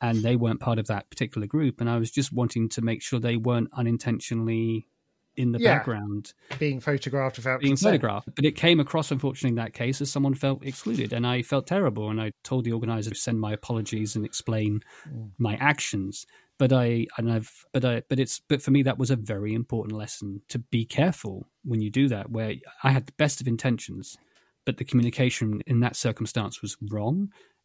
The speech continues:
Speaker 1: And it left out those individuals feeling hurt.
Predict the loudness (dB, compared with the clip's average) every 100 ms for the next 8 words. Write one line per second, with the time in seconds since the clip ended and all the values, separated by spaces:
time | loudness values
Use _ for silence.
0 | 0 2 2 2 0 0 0 0 -2 0
1 | 0 0 -2 -2 -2 0 -2 0 0 2
2 | 0 -2 -6 _ -4 -2 -2 -4 -12